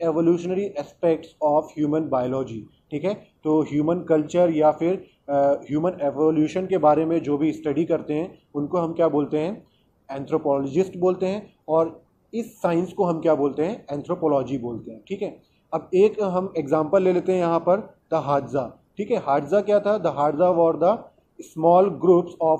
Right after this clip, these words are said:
hunter and gatherer। ठीक है, Africa के, अ, जगह पर क्या थे, ये एक हंटर गैदरर, अ, सोसाइटी थी, आप कह सकते हो, या फिर एक ग्रुप था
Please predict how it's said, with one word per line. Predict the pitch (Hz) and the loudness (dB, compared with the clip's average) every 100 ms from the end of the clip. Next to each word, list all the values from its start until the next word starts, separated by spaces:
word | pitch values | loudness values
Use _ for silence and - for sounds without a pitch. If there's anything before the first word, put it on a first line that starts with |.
| - | -2
hunter | 151 156 196 151 | -4 2 0 0
and | 151 170 139 | -6 -4 -2
gatherer। | 139 127 127 160 | -2 -4 -6 -6
ठीक | 190 | -6
है, | 214 202 _ - | -6 -8 _ -10
Africa | 135 - 156 170 | -8 -2 0 0
के, | 170 175 175 | 0 -4 -6
अ, | - 139 139 139 | -8 -6 -4 -4
जगह | 131 143 156 | -4 -2 0
पर | 160 | 0
क्या | 156 151 147 | -2 -2 -4
थे, | 156 | -2
ये | 147 147 156 | -2 0 -2
एक | 190 - _ - | -4 -12 _ -8
हंटर | 143 151 180 | -4 0 2
गैदरर, | 151 151 151 170 | 2 2 4 2
अ, | 156 - 151 135 131 131 131 | 0 -10 -12 -8 -6 -6 -6
सोसाइटी | 127 135 135 139 170 | -8 -6 -4 -4 -6
थी, | 156 180 170 | -6 -6 -6
आप | 123 127 | -10 -8
कह | 147 | -8
सकते | 143 147 156 | -8 -6 -2
हो, | |
या | 143 | -2
फिर | 151 | -2
एक | 143 120 | -4 -4
ग्रुप | 131 165 | -2 -2
था | - 165 - | 0 -4 -4